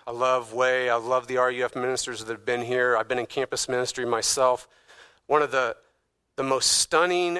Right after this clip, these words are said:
and guiding and life-giving, um, truth or philosophy of ministry for, for the ministry of the P C A called R U F is this:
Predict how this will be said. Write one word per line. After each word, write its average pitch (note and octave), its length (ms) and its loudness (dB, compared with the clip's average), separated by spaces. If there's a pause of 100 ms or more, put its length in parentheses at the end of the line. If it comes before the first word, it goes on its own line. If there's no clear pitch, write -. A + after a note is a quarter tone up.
(140)
and A#2+ 460 -2 (400)
guiding F3 680 2 (140)
and B2 340 -4
life-giving, E3+ 1200 -2 (380)
um, A#2+ 420 -2 (120)
truth F#3 580 0
or C3+ 60 -2
philosophy D#3 680 2
of D3 80 -2
ministry D#3 500 -4
for, - 300 -8 (180)
for D3 200 0
the A#2+ 100 -6
ministry D3+ 640 -4
of C3 160 -6
the B2+ 60 -8
P - 200 -12
C C3+ 320 -2
A C#3 260 -2 (300)
called B2 260 0
R C3+ 160 2
U C3+ 300 -2
F C#3+ 340 -2 (520)
is A#2 180 -6
this: A2+ 540 -4